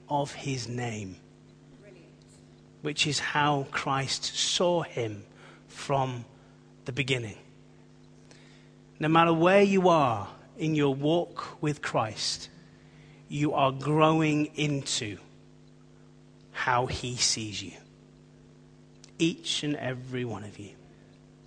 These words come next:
One scene in John's life that is so interesting is at the crucifixion.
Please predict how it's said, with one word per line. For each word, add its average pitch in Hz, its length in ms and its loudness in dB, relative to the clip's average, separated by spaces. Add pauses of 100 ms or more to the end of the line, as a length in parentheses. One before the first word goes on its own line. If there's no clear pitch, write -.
(1300)
One 190 180 10
scene 196 420 8
in 160 160 6
John's 156 380 6
life 143 340 6
that 160 100 2
is 139 100 0
so 220 400 4
interesting 127 800 -4
is 151 140 2
at 160 120 6
the 160 80 -4
crucifixion. 160 720 2